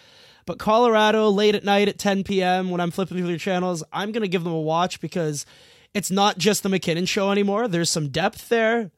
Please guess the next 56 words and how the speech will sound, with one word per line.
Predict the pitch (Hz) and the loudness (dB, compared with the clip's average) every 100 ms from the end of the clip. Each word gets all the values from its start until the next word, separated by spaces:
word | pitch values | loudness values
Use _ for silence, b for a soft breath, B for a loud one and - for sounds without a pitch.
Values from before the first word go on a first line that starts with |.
| _ - | _ -10
The | |
defense | 147 196 - 196 175 | -2 0 2 0 0
is | 151 135 | -2 -2
young | 180 196 196 170 | 0 2 2 -2
and | 143 - | -4 -2
active | 190 - 185 180 | -2 0 0 0
and | 160 139 | 0 2
dynamic, | 160 143 151 180 180 165 | 2 2 0 2 0 0
and | 151 | -2
everyone | 175 170 | 0 -2
can | 156 - | -2 0
skate. | - - 196 196 - | 0 2 4 2 2
And | 156 147 135 B B B B | -2 -2 -4 B B B B
you | 180 | 2
add | 208 170 | 4 4
Joonas | 208 175 | 4 4
Donskoi | 175 180 185 208 190 190 175 | 4 4 4 4 6 6 4
and | 170 165 156 | 4 4 4
Nazem | 170 156 | 4 4
Kadri | 151 190 175 | 4 4 4
to | 165 | 2
the | 156 | 0
mix. | 147 - | -2 -4
Holy | 185 175 | -4 -4
crap, | - 180 147 - | -2 -2 -2 -2
I, | 156 - | -6 -6
I | 165 | -6
really | 156 170 190 | -2 0 2
like | 185 180 | 2 2
what | 165 | -2
Colorado's | - 180 170 170 156 135 | -2 2 4 2 2 0
doing. | 185 208 - B B B - | 0 -2 -6 B B B 0
And | 208 | 4
they | 208 | 4
still | - - - 262 247 | 4 4 2 4 6
have | 185 160 | 6 4
tons | 180 143 | 2 0
of | 143 | 0
cap | 151 123 | -2 -2
space. | - - - - | -4 -6 -10 -6
It's, | 170 143 | -4 -2
it's | - 175 190 | -2 -2 0
ridiculous | 180 175 160 139 | 2 2 2 0
what's | 143 - | -2 -2
going | 160 147 | 0 0
on | 135 131 | -2 -4
there. | 139 | 0
I | |
really | 156 170 170 | 2 4 4
love | 156 147 | 2 2
the | |
way | 156 | 0
they've | 147 135 | 0 0
turned | 156 131 | -2 -2
things | 143 131 | -4 -4
around. | 135 135 | -6 -10